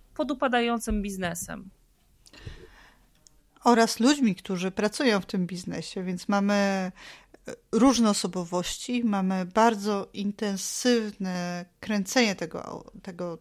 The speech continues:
Speaker 2: tego serialu. Tam są bardzo dynamiczne zdjęcia. My czu-, mam wrażenie, że jest on zrobiony tak, że my czujemy tempo pracy w tej restauracji, że czujemy w ogóle te zapachy, te, te faktury. Bardzo sensualny jest ten serial, ale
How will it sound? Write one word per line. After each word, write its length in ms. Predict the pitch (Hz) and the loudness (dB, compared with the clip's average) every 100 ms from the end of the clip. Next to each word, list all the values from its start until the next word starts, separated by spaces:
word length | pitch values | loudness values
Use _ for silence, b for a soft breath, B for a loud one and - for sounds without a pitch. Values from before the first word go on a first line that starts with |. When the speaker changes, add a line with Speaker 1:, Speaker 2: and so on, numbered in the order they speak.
| - | -12
Speaker 2:
tego 180 | 175 170 | -12 -10
serialu. 300 | 190 175 160 | -6 -6 -6
Tam 160 | 175 | -6
są 140 | - 196 | -2 2
bardzo 240 | 214 214 | 2 0
dynamiczne 540 | 208 220 220 220 226 | 0 2 2 2 -2
zdjęcia. 640 | 202 - 220 202 - 180 165 | -4 2 4 4 0 -6 -4
My 300 | 175 175 180 - | -4 -4 -6 -12
czu-, 180 | - 233 214 | -10 -4 2
mam 160 | 214 | 2
wrażenie, 320 | 214 214 240 | 2 4 4
że 180 | 220 220 - B B B B | 2 -2 -8 B B B B
jest 160 | 208 208 | -4 -2
on 120 | 208 | -2
zrobiony 280 | 214 226 220 | 2 2 6
tak, 180 | 233 | 4
że 100 | 226 | 6
my 120 | 220 214 _ | 4 2 _
czujemy 440 | - 233 226 226 220 | 2 6 8 8 6
tempo 460 | - 233 220 - | 8 8 8 4
pracy 380 | - 180 - 170 | -4 -4 -4 -8
w 120 | - 180 170 | -6 -6 -4
tej 180 | - 190 | 0 2
restauracji, 720 | 175 - 190 175 151 - 185 | 2 2 2 2 -2 -4 -6
że 120 | 170 180 | -4 -4
czujemy 800 | - 214 220 208 208 208 202 196 | 2 6 6 6 4 4 4 2
w 60 | |
ogóle 180 | 202 214 | 2 2
te 120 | 208 | 4
zapachy, 720 | 196 233 240 220 - 180 165 - _ _ - | 2 4 6 4 4 -4 -4 -6 _ _ 0
te, 360 | 202 196 196 196 B B B | 4 4 2 0 B B B
te 100 | - | -2
faktury. 720 | - 233 - - 302 220 175 160 | 2 2 2 8 10 10 6 4
Bardzo 460 | 220 233 233 220 | 8 8 6 0
sensualny 720 | - 214 202 226 208 190 185 | 0 0 2 4 6 6 4
jest 180 | 175 - | 2 0
ten 120 | 185 | -2
serial, 500 | - 196 196 240 269 - | 2 4 6 6 6 6
ale 240 | 208 | 4